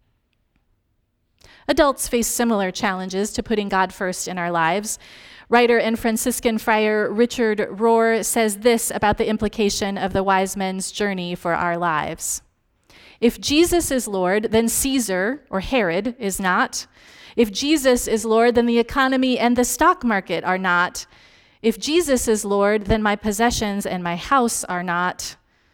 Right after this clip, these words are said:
If Jesus is Lord, then I am not. And that multi-leveled implication was obvious to first century members of the Roman Empire because the phrase, "Caesar is Lord," was the empire's loyalty test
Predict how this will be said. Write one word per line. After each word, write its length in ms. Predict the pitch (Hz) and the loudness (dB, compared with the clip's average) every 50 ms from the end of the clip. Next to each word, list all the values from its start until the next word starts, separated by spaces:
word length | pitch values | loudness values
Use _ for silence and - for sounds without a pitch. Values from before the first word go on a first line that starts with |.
| _ _ _ _ _ | _ _ _ _ _
If 200 | - 202 190 - | -8 -8 -8 -6
Jesus 480 | - - 240 254 254 220 220 208 - - | -6 -4 -2 -2 0 0 0 0 0 0
is 160 | 208 196 196 | -2 -2 -2
Lord, 340 | 196 196 190 185 185 185 180 | 0 2 2 2 2 0 0
then 420 | 180 175 170 165 165 165 180 196 _ - | -2 -2 -2 -4 -8 -10 -12 -14 _ -4
I 360 | - 202 226 220 214 196 190 | 0 0 2 2 2 0 0
am 220 | 190 - 180 185 | -2 -2 -4 -4
not. 580 | 185 185 180 180 180 180 175 - - - - - _ _ _ _ _ _ _ _ _ _ _ _ _ _ _ _ _ _ _ _ _ - | -4 -2 0 0 2 0 0 -2 -6 -10 -12 -12 _ _ _ _ _ _ _ _ _ _ _ _ _ _ _ _ _ _ _ _ _ -4
And 160 | 214 208 208 | -2 0 2
that 220 | 220 226 226 - | 2 2 0 0
multi-leveled 840 | 226 220 247 269 269 - - 254 233 226 226 233 240 226 226 214 202 | 2 2 4 4 2 0 0 0 0 2 2 2 2 2 2 0 0
implication 680 | 175 214 214 220 208 - - 294 277 247 - 247 220 214 | 0 -2 0 -2 -2 -2 0 0 0 2 2 0 2 2
was 180 | 208 208 - - | 2 0 0 0
obvious 480 | - 226 254 262 226 233 202 202 202 - | 2 2 2 2 2 0 -2 -2 -2 -2
to 100 | - 233 | -4 -4
first 300 | - - 240 233 226 - | -2 0 0 0 0 0
century 400 | - 220 220 - - 233 220 214 | 0 0 0 -2 -2 -2 0 2
members 440 | 226 240 247 240 220 208 208 196 202 | 2 2 4 4 4 2 2 0 -2
of 120 | 170 190 | -4 -4
the 100 | 190 196 | -4 -4
Roman 340 | 190 202 196 196 196 196 196 | 0 0 0 2 0 -2 0
Empire 560 | - 226 240 240 - 208 190 180 175 175 175 | 2 2 2 2 0 0 -2 0 0 0 0
because 340 | 180 208 214 - - 247 214 | 0 -2 -2 0 0 0 2
the 80 | 233 226 | 0 -2
phrase, 400 | 226 - 247 226 226 220 220 - - | 0 0 2 4 4 4 2 0 -4
"Caesar 480 | - - - 285 277 277 254 240 240 226 | -8 -6 -4 -2 -2 -2 0 0 0 0
is 240 | - 208 208 208 208 | 2 0 -2 -2 -2
Lord," 400 | 262 302 294 247 226 208 202 202 | 0 2 4 4 4 2 2 2
was 200 | 214 208 202 - | 0 0 0 0
the 120 | 233 - | -2 -2
empire's 560 | 220 226 240 240 247 220 208 202 202 202 190 | 0 0 0 0 0 0 0 0 0 -2 -2
loyalty 640 | 220 226 240 233 226 214 208 202 - - 196 202 196 | -2 0 0 2 2 0 -2 -4 -6 -8 -6 -8 -8
test 480 | 202 - - 196 180 175 - - - - | -10 -6 -4 -2 -2 -2 -4 -6 -10 -10